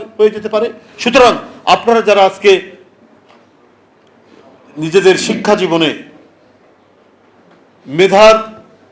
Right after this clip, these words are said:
প্রতিযোগিতায় উত্তীর্ণ হয়ে যারা বুয়েটে পড়েছেন, ইঞ্জিনিয়ারিং কলেজগুলোতে পড়েছেন, মেডিকেল কলেজগুলোতে পড়েছেন, একটা যে সুশীল নাগরিক সমাজ বিকাশের যে একটা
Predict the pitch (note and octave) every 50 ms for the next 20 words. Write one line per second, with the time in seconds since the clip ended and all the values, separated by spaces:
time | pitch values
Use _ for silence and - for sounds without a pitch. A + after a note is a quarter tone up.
0 | _ _ _ - G3 G3 A#3+ A3+ F3+ A#3 A3+ A3+ A3+ A#3+ B3 A3+ A3+ A#3 A#3 -
1 | - - - _ _ _ _ _ _ _ _ _ - G#3+ A3+ A3 A3+ - - B3+
2 | A#3 B3+ A#3 A#3 G3 F3 G3+ G3 - F#3+ F#3 F#3+ F3+ F3 - - - - _ _
3 | _ _ - C3 E3+ G#3+ G#3+ G#3 G#3 F#3+ - - F3 E3+ E3 - F3+ F3 E3 E3
4 | F3 F#3 G3+ G#3+ G#3+ G#3 G3 F#3 - F#3+ E3+ E3 D#3 D#3 D#3+ D#3+ D3+ - - D#3
5 | D#3+ D#3+ - - D#3+ D3+ D3+ F3 G#3 B3 G#3+ A#3 A3 F3+ E3+ F3 D#3 D3 C#3+ C#3
6 | C#3 C#3+ C#3 - - C#3 D3+ D3 D3 - D3 C#3 A#2 - - _ _ _ _ _
7 | _ - - - - G3 E3+ F#3+ G3 F3+ - - - _ _ - - - - A3+
8 | A#3 - A#3+ B3+ B3 A#3 A3+ G#3 G3 G3+ G#3+ B3 B3 A#3+ A#3 - - G3+ F#3+ F#3
9 | F3 E3+ - - - - - _ _ - C3 G3 G#3+ B3 A#3 - - G#3+ G3+ C3+
10 | - A#2 D3 D#3+ D3+ C#3 - -